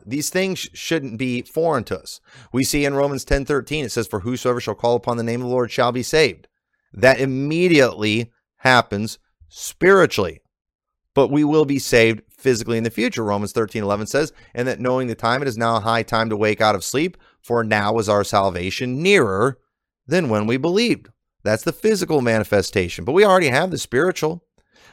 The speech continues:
Um, Second Corinthians five seventeen, "Therefore, if any man be in Christ, he is an, he is a new creature. Old things are passed away. Behold, all things are become new." Eh, is that physical or spiritual? Well, of course it's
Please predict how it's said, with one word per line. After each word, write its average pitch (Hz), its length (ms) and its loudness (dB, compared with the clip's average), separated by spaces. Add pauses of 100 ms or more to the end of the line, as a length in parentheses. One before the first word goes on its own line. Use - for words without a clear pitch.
Um, 127 260 2
Second 143 280 0
Corinthians 156 340 -6
five 151 280 4
seventeen, 143 600 -6
"Therefore, 139 440 2
if 131 120 -6
any 139 100 -2
man 135 280 -4
be 135 120 -4
in 127 100 -6
Christ, 170 360 -2
he 117 160 0
is 117 140 0
an, 107 220 -2
he 139 280 -6
is 123 480 4
a 127 160 2
new 117 200 0
creature. 185 520 -4 (800)
Old 143 220 6
things 135 240 2
are 120 40 0
passed 120 340 2
away. 110 340 4 (260)
Behold, 147 320 4
all 107 200 2
things 117 240 -4
are 117 40 -12
become 147 340 -4
new." 175 340 0 (640)
Eh, 151 220 4
is 127 160 0
that 151 220 4
physical 156 440 2
or 202 120 4
spiritual? 214 680 0
Well, 156 160 0
of 180 120 -4
course 226 340 0
it's - 220 -10